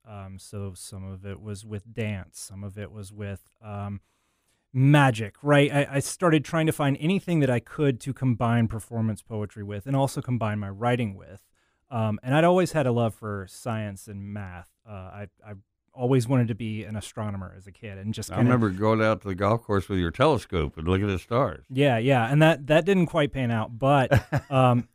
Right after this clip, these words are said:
Speaker 1: did end up being a writer and then was able to, to pull that into projects that I did. So one of, uh, I, I did this variety show every month called Last Saturday, and, um, happened to be a U of A professor, uh, mathematics professor, Edmund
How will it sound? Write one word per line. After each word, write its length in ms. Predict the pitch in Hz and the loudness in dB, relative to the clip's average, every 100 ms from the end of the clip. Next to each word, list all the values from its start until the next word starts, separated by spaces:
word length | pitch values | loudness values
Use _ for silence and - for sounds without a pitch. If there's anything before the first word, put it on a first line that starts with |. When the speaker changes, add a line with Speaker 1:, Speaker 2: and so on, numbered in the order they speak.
| - | -6
Speaker 1:
did 180 | 123 196 | 4 6
end 140 | 190 | 8
up 140 | 180 143 | 6 6
being 180 | 180 165 | 4 6
a 40 | |
writer 240 | 156 151 147 | 6 6 6
and 100 | 143 | 4
then 100 | 143 | 4
was 160 | 131 | 4
able 220 | 143 131 | 4 4
to, 320 | 123 135 120 123 | 0 -2 -4 -4
to 160 | - 139 | -8 -10
pull 320 | - - 151 | -10 -2 0
that 180 | 139 127 | 2 2
into 460 | 127 127 - 117 113 | 4 2 0 -4 -4
projects 500 | - 123 123 113 - | -2 -2 0 -4 -8
that 120 | 113 | -8
I 100 | 101 | -8
did. 360 | 95 107 98 101 _ _ _ | -10 -12 -12 -14 _ _ _
So 220 | - 143 | 2 2
one 380 | 127 120 135 147 | 2 2 4 6
of, 360 | 147 135 110 _ | 4 2 -4 _
uh, 500 | 131 117 117 113 113 139 - _ | -4 0 2 0 -2 -6 -20 _
I, 160 | 135 113 _ _ _ _ | -6 -6 _ _ _ _
I 540 | 139 127 123 127 123 117 | -4 0 2 4 2 0
did 160 | 143 127 | -2 -4
this 160 | 135 - | -4 -4
variety 500 | 127 135 151 139 110 | 2 6 6 4 0
show 480 | - 110 95 98 - | -4 -8 -8 -14 -14
every 220 | 113 113 | -6 -4
month 240 | 110 101 | -2 -6
called 260 | - 113 98 | -6 -6 -6
Last 320 | 104 98 - | -8 -8 -8
Saturday, 600 | 139 127 117 101 95 95 - | 0 2 2 -2 -10 -14 -16
and, 360 | 104 98 98 - | -12 -10 -10 -12
um, 340 | 107 98 98 - | -12 -10 -10 -10
happened 200 | 117 110 | -8 -4
to 40 | |
be 160 | 110 113 | -2 0
a 40 | |
U 280 | 107 110 131 | -2 0 0
of 100 | 123 | 2
A 200 | 123 123 | 2 0
professor, 720 | - 113 - 101 - 104 113 113 _ | -2 -12 -12 -14 -12 -10 -10 -12 _
uh, 180 | 104 101 | -10 -8
mathematics 560 | 101 117 - 110 110 | -4 -6 -4 -4 -4
professor, 480 | - 110 101 95 107 | -8 -18 -16 -14 -14
Edmund 300 | 107 104 95 | -12 -10 -10